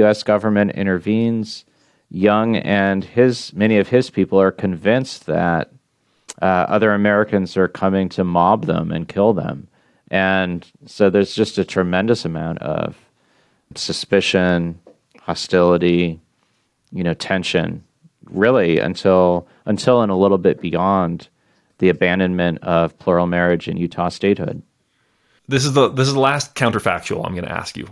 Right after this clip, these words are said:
Speaker 2: I promise. But you mentioned Hiram. And, and the last kind of counterfactual I wanted to ask you was, Hiram is an interesting character in that he seems naturally more conservative, small c conservative,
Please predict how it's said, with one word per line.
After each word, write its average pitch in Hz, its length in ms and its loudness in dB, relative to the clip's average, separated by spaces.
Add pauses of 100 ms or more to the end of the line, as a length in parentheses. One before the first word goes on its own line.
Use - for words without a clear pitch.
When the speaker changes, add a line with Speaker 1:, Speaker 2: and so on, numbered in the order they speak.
Speaker 2:
I - 60 -6
promise. - 460 -8
But - 180 -4
you 101 80 0
mentioned 113 320 2
Hiram. - 420 -6 (300)
And, 101 180 -6
and 101 220 -4
the 98 60 2
last 101 280 0
kind 104 100 -2
of 95 80 -4
counterfactual 90 460 -2
I 90 60 0
wanted 95 240 -6
to - 40 -6
ask 90 280 -6
you 90 120 -6
was, 92 220 -8 (360)
Hiram 160 340 0
is 117 100 4
an 110 80 2
interesting 107 380 -2
character 92 580 -2 (340)
in 110 200 2
that 95 360 -2
he - 220 -8
seems 113 800 0 (200)
naturally 107 520 -2
more 98 560 2 (440)
conservative, 101 560 -2
small 98 400 -2
c 101 140 -2
conservative, 92 760 -6